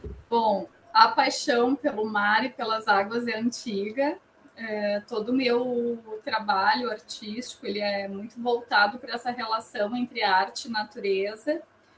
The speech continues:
é, dentro de uma perspectiva de pensar não só as relações do homem com o espaço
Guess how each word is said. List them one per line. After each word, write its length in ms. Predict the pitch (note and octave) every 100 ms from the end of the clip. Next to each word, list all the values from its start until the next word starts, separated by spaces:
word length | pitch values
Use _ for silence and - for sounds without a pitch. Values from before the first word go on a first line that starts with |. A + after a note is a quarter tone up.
| _ _ _ _ _ _
é, 320 | A3 G#3+ G#3 G3+
dentro 340 | G#3+ A3 A#3
de 60 | A#3
uma 160 | A#3+
perspectiva 1080 | A3+ A#3+ - A#3 - - - A3+ A3+ A#3 A3
de 100 | -
pensar 760 | - A#3 A#3 B3 A3 A3+ A#3 A#3
não 160 | D4+
só 300 | - F#4 E4
as 100 | E4+
relações 840 | D#4+ C#4 C#4 - A#3+ A#3 A#3 A#3
do 160 | G#3 A#3
homem 440 | G#3 G#3+ A#3+ B3
com 560 | B3 A#3 G#3+ G#3 G3+ G3+
o 40 |
espaço 1000 | G#3+ - - G3+ G3+ G#3+ - A3 G3 F#3+